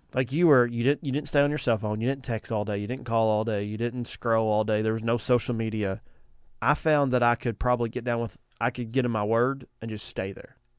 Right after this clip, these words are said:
for a long time. I could read a book. I could do this. Now, because of what cell phones and social media and access and quick has done, I find when I sit down, it struggles now. And I think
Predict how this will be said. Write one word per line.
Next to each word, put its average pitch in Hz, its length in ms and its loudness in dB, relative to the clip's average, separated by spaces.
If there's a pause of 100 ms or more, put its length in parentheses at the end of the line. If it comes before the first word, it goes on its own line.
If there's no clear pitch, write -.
(120)
for 117 140 0
a 113 60 2
long 110 200 -4
time. - 260 -14
I 110 80 -8
could 110 160 -6
read 113 160 -2
a 104 40 -6
book. 139 360 0
I 113 80 0
could 110 140 -8
do 113 160 -2
this. 120 280 2 (640)
Now, 127 440 4
because 117 540 0
of 110 180 -4
what 110 320 2 (680)
cell 120 280 0
phones 104 580 -6
and 110 140 -10
social 120 320 -2
media 110 520 -6
and 104 280 -10 (320)
access 117 720 -2
and 107 160 -10
quick - 520 -2 (340)
has 117 180 -4
done, 127 340 0 (500)
I 113 80 -2
find 147 280 2
when 131 80 4
I 113 80 0
sit - 400 -6
down, 123 400 -2 (580)
it 127 140 -6
struggles 117 560 -8
now. - 160 -16 (880)
And 127 120 0
I 120 60 0
think 147 280 -2